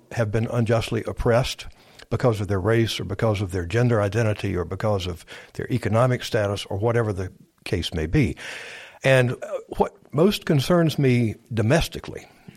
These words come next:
apart from what's happening in Israel, is that there is, I perceive a rift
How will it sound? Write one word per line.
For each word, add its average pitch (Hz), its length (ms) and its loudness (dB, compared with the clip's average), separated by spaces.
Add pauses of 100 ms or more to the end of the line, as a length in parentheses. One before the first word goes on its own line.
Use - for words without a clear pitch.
(200)
apart 120 280 2
from 101 140 -4
what's 113 200 0
happening 98 340 0
in 90 100 -2
Israel, 107 500 0 (680)
is 127 240 4
that 123 180 2
there 143 180 4
is, 190 380 2 (640)
I - 80 -2
perceive 147 340 2
a 139 60 6
rift 104 560 0